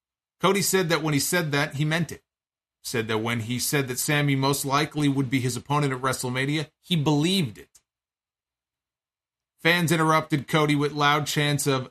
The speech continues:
"This is awesome." But Cody said, respectfully, he doesn't think that's what this is about here.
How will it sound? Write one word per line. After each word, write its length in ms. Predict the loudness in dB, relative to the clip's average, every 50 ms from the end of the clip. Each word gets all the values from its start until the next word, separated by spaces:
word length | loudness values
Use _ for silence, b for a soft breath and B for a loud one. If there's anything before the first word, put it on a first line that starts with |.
| _ -16
"This 340 | -6 -2 -2 0 0 2
is 160 | 0 2 2 2
awesome." 520 | 2 0 0 -2 -6 -8 -10 -12 -14 -18 _ _ _ _ _ _ _ _ _ _ _ _ _ _ _ _ _ _ _ _ _ _ _ _ _ _ _ _ _ _ _ _ _ _ _ _ _ _ _ _ _
But 280 | 4 4 4 2 -2 0
Cody 280 | 2 4 4 4 2
said, 720 | 0 0 2 2 2 2 0 0 0 0 0 -2 -2 -6 -12 _ _ _ -6
respectfully, 840 | -6 -4 -2 0 0 0 0 -2 -4 -8 -8 -8 -10 -14 -18 -20 -20 _ _ _ _ _ 0
he 80 | 0
doesn't 280 | 2 2 2 2 0 0
think 260 | 0 -2 -2 -2 0
that's 260 | 0 0 0 0 -2
what 140 | -6 -4 -4
this 140 | -4 -2 -2
is 120 | -2 -2
about 360 | -2 0 0 0 0 -2 -4
here. 200 | -10 -14 -20 _